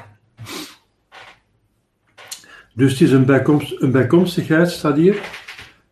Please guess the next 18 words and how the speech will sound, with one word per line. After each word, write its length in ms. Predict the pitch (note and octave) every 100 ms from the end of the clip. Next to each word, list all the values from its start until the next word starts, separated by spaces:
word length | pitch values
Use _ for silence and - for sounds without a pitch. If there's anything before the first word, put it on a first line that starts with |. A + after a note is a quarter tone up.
| -
in 180 | C#3
die 160 | B2 B2+
zin 340 | A#2 F3 F#3
dat 180 | D3+ C3
het, 220 | A#2+ A2
eh, 340 | B2+ A#2+ A2+ A2 C#3 - _
bijkomt 960 | - A2+ D#3+ F3 F#3 F#3 F3 - - - _ _ - _ _ - - -
bij 180 | B2+ A#2+
de 100 | B2
mens. 600 | C#3 A2 - - - - _ _ _ - - - - - - - - - _ _ _ _ _ _ _
Het 100 | -
is 140 | C3 A#2+
iets 120 | C3
dat 140 | A#2+
bij 160 | B2+ C#3
de 100 | B2+
mens 220 | C#3+ A#2
bijkomt. 600 | C3+ B2 A2 F#2 - -